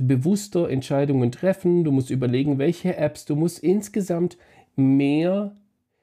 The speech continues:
Gedanken und Energie in den,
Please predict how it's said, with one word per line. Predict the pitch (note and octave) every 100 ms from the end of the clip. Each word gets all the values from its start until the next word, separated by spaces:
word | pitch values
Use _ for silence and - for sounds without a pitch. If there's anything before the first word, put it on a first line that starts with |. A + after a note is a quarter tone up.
| _ -
Gedanken | D3 C#3 B2+ E3+ - F#3 F#3+ F#3
und | B2+ C3 C3
Energie | C3 B2 A#2+ - D3+ F#3+
in | - C#3+ D3 D#3+ D3 - _ _ _ _ -
den, | C#3 C3